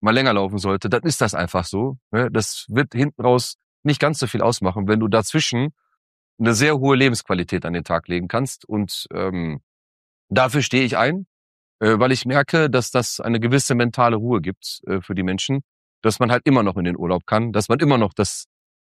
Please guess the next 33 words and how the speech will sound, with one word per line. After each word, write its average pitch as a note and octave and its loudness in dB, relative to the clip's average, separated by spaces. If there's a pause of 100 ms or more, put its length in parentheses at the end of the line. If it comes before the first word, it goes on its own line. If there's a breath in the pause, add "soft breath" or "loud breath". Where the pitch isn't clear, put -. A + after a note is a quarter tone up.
(120)
Auto A2+ 2
fahren A2 4
kann, A2 2
was G#2 -2
man G#2 2
vorher G#2+ 2
hatte, A#2 -2
oder G#2 0
das F#2+ -4
Kind G#2+ 0
in G2+ 2
den G2+ 0
Urlaub A2 0
schickt, - -6
wie D3 4
auch C#3+ 2
immer. E2+ -2
Also G2 0
die G2+ 0
Wel-, B2 0
Wünsche C#3 0
sind A2+ -2
ja G2+ 0
unterschiedlich, F2+ -6
muss - -10
man D2 -6
sagen. D#2 -8 (800 loud breath)
Deswegen, B2 2
der A#2+ 4
Musterhaushaltsplan C#3 2
an D2+ -6
der - -8
Stelle. - -8